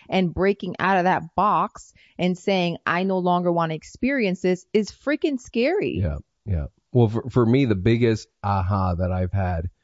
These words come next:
Speaker 2: during this healing journey has been when my counselor helped me understand, uh, Doctor Stephen Smith, uh, Walker, is because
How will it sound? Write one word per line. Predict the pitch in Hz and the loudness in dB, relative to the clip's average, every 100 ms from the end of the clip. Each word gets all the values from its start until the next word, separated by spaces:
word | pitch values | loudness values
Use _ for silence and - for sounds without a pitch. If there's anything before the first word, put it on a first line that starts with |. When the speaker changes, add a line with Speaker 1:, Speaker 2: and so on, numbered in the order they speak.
| _ _ - | _ _ 0
Speaker 2:
during | 101 98 | 4 4
this | 90 90 - | 4 2 -2
healing | - - 107 95 90 | -6 0 4 4 4
journey | 92 92 90 87 | 4 4 4 4
has | 87 87 | 4 2
been | 90 90 87 90 - _ _ _ _ - | 0 2 2 2 -2 _ _ _ _ 0
when | 101 101 95 92 - | 4 6 6 2 2
my | 95 98 110 | 2 4 4
counselor | - 98 92 - 90 | 4 4 4 4 4
helped | 87 98 95 | 6 4 4
me | 92 | 4
understand, | 87 85 - - 101 87 80 82 - _ _ _ _ _ | 4 2 0 2 4 4 2 0 -4 _ _ _ _ _
uh, | 90 85 85 | 2 2 4
Doctor | 87 90 90 | 2 2 0
Stephen | - 104 92 85 82 | 0 2 4 4 2
Smith, | - - 95 90 85 - - | 0 0 4 4 2 -2 -4
uh, | 85 76 | -2 0
Walker, | 80 87 95 85 78 | 2 2 2 0 0
is | - 95 87 - _ _ - - | 2 4 2 0 _ _ -10 -2
because | 110 - 139 143 110 104 104 | 0 4 4 6 6 4 0